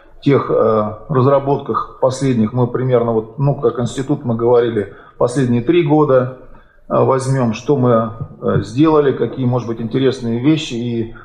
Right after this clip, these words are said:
они больше связаны, конечно, с, с развитием оборонно-промышленного комплекса для этих целей, что делает, например, каб-, кабельная отрасль. Кроме этого, будут выступать и представители, э, изготовителей наших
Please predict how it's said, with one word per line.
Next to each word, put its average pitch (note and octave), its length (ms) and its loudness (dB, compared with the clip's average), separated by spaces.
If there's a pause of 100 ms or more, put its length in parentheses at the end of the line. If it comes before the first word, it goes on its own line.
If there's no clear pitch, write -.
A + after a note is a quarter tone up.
(100)
они C#3 220 2
больше C#3+ 300 0
связаны, B2+ 440 0
конечно, A#2 460 -4
с, - 140 -18
с G#2 280 -2
развитием A#2 560 0
оборонно-промышленного A#2+ 800 -2
комплекса A2+ 600 -4 (380)
для A#2+ 520 2
этих A#2+ 300 -4
целей, C#3 320 2
что C3 240 -6
делает, A#2 400 0
например, G#2+ 320 -4
каб-, A#2 300 -2
кабельная A2+ 380 0
отрасль. - 420 -8 (480)
Кроме D3 280 2
этого, C3 240 0
будут A#2+ 300 -4
выступать A2+ 640 -2
и A2+ 240 0 (160)
представители, G#2+ 800 -2 (380)
э, A2 360 -4
изготовителей D3 1040 0
наших A#2 440 -2